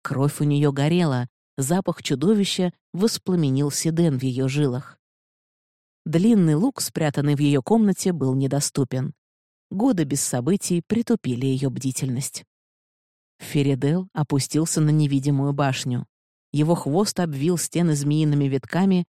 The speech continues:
а когти нашли опору на шпиле. Посыпавшаяся вниз черепица заставила разбежаться стоявших внизу. Голову его венчали два беспощадных рога.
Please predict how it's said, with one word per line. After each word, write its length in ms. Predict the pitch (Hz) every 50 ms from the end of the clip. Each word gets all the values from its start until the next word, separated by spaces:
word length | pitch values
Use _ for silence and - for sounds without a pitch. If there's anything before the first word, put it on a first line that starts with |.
| _ _ _
а 120 | - 170
когти 360 | - - 240 262 - - - 233
нашли 360 | 214 208 196 - - 170 170
опору 540 | 160 151 - - 135 139 139 139 135 147 - _ -
на 100 | 139 131
шпиле. 580 | - - - - 143 131 123 123 117 143 - _ _ _ _ _ _ _ _ _ _ _
Посыпавшаяся 840 | 139 135 - - 180 165 156 139 - - 160 147 143 - - 151
вниз 240 | 135 151 165 151 -
черепица 680 | - - 147 135 135 - 185 202 - - - 170 160 160 - _ _ _
заставила 640 | 151 139 165 165 - - 233 233 220 214 208 208
разбежаться 600 | 202 196 196 190 220 226 214 202 147 - - 135
стоявших 560 | - - 151 151 151 143 127 - - 143 -
внизу. 460 | 143 147 147 147 139 143 143 123 120 - _ _ _ _ _ _ _ _ _ _ _ _ _ _ _ _ _ _
Голову 540 | - 117 113 127 131 170 185 180 175 180 180
его 220 | 175 175 175 170
венчали 540 | 156 147 139 135 - - 160 160 170 165 151
два 340 | 143 131 123 131 131 131 139
беспощадных 840 | 151 151 - - - 165 156 - - 143 127 123 123 139 139 - -
рога. 440 | 170 175 170 156 - 135 127 127